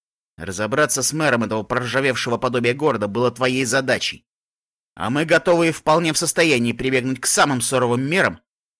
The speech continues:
в случае оказания нам сопротивления". "О, конечно", —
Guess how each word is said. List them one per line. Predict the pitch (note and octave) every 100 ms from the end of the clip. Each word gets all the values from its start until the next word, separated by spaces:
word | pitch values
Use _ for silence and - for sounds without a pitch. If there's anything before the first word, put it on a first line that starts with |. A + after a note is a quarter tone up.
| _ _
в |
случае | - E3 D3+ E3
оказания | D3 D#3+ C#3+ C#3+ C#3
нам | C3
сопротивления". | A2+ A#2 A#2 D#3 C3+ F#2 D#2 - _ _ _ _ _ _ _ _ - -
"О, | D3+
конечно", — | F#3 G3+ E3+ - A#2+